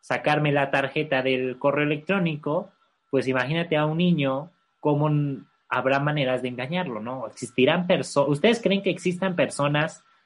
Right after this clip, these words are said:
que se dediquen a, a sacar la información al, a un niño, o sea, que lo hagan con la intención de sacar la información a un niño de, no sé, si quieres ver a Peppa Pig,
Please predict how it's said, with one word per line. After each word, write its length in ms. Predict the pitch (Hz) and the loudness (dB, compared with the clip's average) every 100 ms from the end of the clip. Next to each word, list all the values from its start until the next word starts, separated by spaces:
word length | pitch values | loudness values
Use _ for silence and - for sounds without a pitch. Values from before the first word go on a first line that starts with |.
| _ _ _ | _ _ _
que 240 | - 123 113 | 0 2 2
se 160 | 127 | 2
dediquen 500 | 120 123 147 151 165 | 2 2 0 0 -2
a, 440 | 139 120 113 104 - _ _ _ - | 0 0 -2 -4 -10 _ _ _ -2
a 240 | 127 123 - | -2 -2 -10
sacar 340 | - 120 147 | -6 0 2
la 80 | 151 | 2
información 680 | 170 147 127 117 - 143 151 | 0 0 -2 -2 0 2 2
al, 280 | 135 120 107 | 2 0 0
a 160 | 113 | 0
un 160 | 143 156 | 2 2
niño, 420 | 160 143 139 160 | 2 2 2 -2
o 140 | 110 | -8
sea, 260 | - 107 104 | -8 -6 -6
que 220 | - 104 - 113 - | -8 -10 -12 -16 -8
lo 200 | 117 123 | 2 4
hagan 260 | 143 160 151 | 4 2 2
con 160 | 135 | 0
la 80 | 117 | 0
intención 400 | 113 117 110 139 | -2 -6 -4 -4
de 80 | 147 | -2
sacar 240 | 127 123 | -4 -4
la 60 | 139 | -4
información 500 | 143 107 104 131 131 | -4 -6 -4 -2 0
a 40 | |
un 60 | 139 | 0
niño 400 | 143 127 135 156 _ _ _ - | 0 0 -2 -6 _ _ _ 0
de, 300 | 113 110 110 | 2 4 4
no 160 | 135 | 2
sé, 320 | - 117 101 _ _ | 4 0 0 _ _
si 140 | - 120 | -8 0
quieres 220 | 175 165 | 2 4
ver 140 | 170 | 4
a 360 | 156 135 123 - _ | 6 4 2 -4 _
Peppa 300 | 156 151 147 | 0 2 2
Pig, 360 | 139 190 196 | 2 2 -2